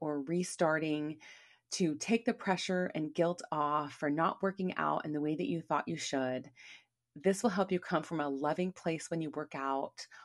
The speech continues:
honoring your body versus rejecting and forcing it to be different than it is. This will help you to learn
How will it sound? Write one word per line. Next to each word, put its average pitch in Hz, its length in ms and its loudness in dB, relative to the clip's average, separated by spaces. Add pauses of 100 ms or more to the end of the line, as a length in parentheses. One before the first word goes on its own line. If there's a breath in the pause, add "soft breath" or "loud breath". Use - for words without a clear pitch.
(200 loud breath)
honoring 180 380 4
your 175 120 4
body 143 380 0
versus 151 440 -4
rejecting 156 720 -2
and 147 120 -6
forcing 156 460 -4
it 156 180 -4
to - 80 -12
be 139 200 -8 (100)
different - 380 -2
than 165 120 2
it 170 120 0
is. 135 560 0 (460 loud breath)
This 175 180 0
will 180 60 0
help 165 240 -2
you 160 120 -4
to 156 140 -4
learn 151 640 0